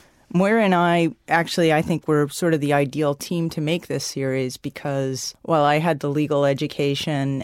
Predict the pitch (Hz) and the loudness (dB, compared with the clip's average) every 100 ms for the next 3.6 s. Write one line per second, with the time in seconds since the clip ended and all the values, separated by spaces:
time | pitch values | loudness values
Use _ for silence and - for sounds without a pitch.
0 | - 165 143 131 170 196 180 175 165 - | -6 -4 -2 0 0 2 2 2 0 -2
1 | 151 143 175 170 175 - 135 135 135 - | -4 -2 -2 0 -2 -4 -4 -2 0 -2
2 | 143 143 143 147 139 143 - _ _ _ | -4 -4 -2 -2 -2 -6 -10 _ _ _
3 | - - 147 147 143 | -20 -4 0 4 2